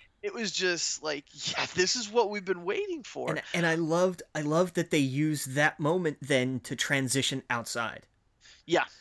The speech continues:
Speaker 2: That,
Speaker 1: Yeah.
Speaker 2: that was so smart. Everything, there, this movie, eh, there were so many elements in this movie.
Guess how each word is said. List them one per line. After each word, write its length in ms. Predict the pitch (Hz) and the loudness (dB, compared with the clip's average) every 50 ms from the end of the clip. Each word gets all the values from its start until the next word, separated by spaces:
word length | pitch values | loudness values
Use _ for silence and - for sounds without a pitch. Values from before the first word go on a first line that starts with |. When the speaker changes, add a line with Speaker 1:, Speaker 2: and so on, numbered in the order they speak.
| - - _ - | -20 -20 _ -12
Speaker 2:
That, 380 | 135 123 139 143 147 156 - 160 | -6 0 4 4 4 4 4 2
Speaker 1:
Yeah. 80 | 151 135 131 120 - | 0 -2 -2 -4 -2
Speaker 2:
that 300 | 165 147 151 151 - - | 0 2 2 2 0 0
was 200 | 165 151 151 - | -2 0 0 2
so 220 | - - 143 139 | 2 2 2 2
smart. 380 | 131 - - 131 120 113 107 - _ _ | 0 -2 -4 -4 -4 -4 -4 -6 _ _
Everything, 560 | - 147 185 - 220 208 - - 180 160 143 - - - - - - - - _ _ - 143 - - | -6 -4 -4 -2 -2 -4 -2 -2 -2 -2 -2 -4 -10 -18 -20 -20 -20 -20 -20 _ _ -14 -10 -4 0
there, 320 | 170 180 208 208 196 185 - _ _ _ - - - - - - _ - - 160 131 - | 2 6 6 6 6 4 2 _ _ _ -20 -20 -20 -20 -20 -20 _ -12 -10 -10 -2 4
this 240 | 160 185 208 - - | 6 8 8 8 6
movie, 540 | 190 208 240 262 233 240 247 220 180 135 - - - _ _ _ _ _ _ - 165 _ _ _ _ - | 2 2 2 0 0 -2 -2 -2 -4 -6 -12 -16 -20 _ _ _ _ _ _ -20 -20 _ _ _ _ -8
eh, 60 | - - - - 185 156 - | -8 -8 -6 -6 -6 -2 2
there 120 | 190 185 | 4 4
were 100 | 175 175 | 4 4
so 240 | 160 - - 220 208 | 2 2 2 2 2
many 220 | 208 208 190 175 - | 2 2 2 0 2
elements 400 | 175 160 156 147 135 123 - 143 | 2 2 4 2 0 -2 -2 -4
in 60 | 131 | -4
this 180 | 120 113 - - | -4 -4 -6 -6
movie. 320 | 123 110 85 - - - | -8 -10 -10 -12 -16 -20